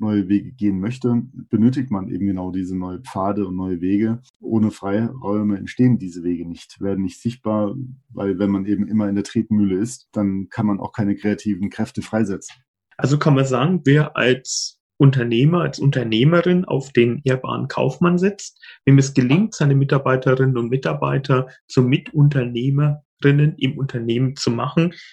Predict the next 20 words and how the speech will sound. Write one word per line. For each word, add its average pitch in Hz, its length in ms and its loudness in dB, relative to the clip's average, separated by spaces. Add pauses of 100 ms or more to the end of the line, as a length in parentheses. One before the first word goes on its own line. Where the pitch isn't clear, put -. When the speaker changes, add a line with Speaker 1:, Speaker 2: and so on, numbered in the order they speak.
(200)
Speaker 2:
der 131 400 4 (180)
hat - 380 -4
grundsätzlich 123 960 0 (240)
alles, 107 460 0
was 131 160 0
es 131 180 -4
braucht, - 400 -4 (120)
um 131 400 2
erfolgreich 127 500 0
am 127 100 -2
Markt - 240 -10
zu - 100 -8
bestehen, - 480 -6
oder? - 300 -10 (480)
Speaker 1:
Er 123 180 2
hat 131 200 2 (160)
zumindest 120 420 4
bessere 113 340 2
Karten, 120 460 0
um 104 380 -2